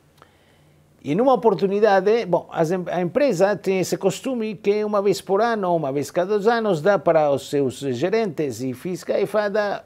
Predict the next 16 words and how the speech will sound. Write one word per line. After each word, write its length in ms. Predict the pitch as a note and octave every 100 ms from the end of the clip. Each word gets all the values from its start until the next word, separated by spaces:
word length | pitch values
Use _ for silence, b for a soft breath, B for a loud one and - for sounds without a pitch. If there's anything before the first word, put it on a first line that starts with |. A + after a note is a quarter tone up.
| _ -
bônus, 600 | D3+ G#3+ F#3+ F#3+ - - b b b
algumas 360 | b E3 F#3+ E3+
viagens 420 | D#3 F3 E3+ E3
pelo 220 | - D3+
mundo. 340 | C3+ A2 E2 D2+ - - B B B -
Em 80 |
uma 140 | A3 C4
oportunidade, 720 | E3+ F#3 F3+ F#3 G3 A3 G3
em 80 | G3
uma 140 | F3+
dessas 300 | D3+ C#3+ C#3
viagens, 280 | F#3+ F#3 E3+
a 20 |
gente 180 | E3 D#3+
acabou 240 | D3+ D#3+
viajando 540 | D3+ C3+ C#3+ D#3+ F3+